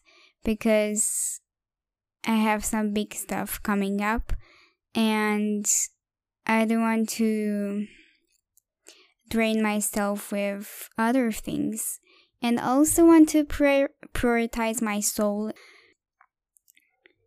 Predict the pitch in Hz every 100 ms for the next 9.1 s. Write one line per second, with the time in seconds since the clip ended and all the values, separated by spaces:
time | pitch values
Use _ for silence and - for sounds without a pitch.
0 | _ _ - 247 220 208 - 67 - 101
1 | - 220 220 - _ _ _ _ 226 220
2 | - - - - - 214 208 208 220 214
3 | 214 208 208 208 220 208 208 202 208 -
4 | 202 202 196 190 196 - - - - _
5 | - 233 226 226 214 208 208 208 - -
6 | - - - _ _ _ _ _ - 226
7 | 220 226 214 208 202 214 208 214 214 -
8 | - 226 - - 208 226 254 285 311 330
9 | -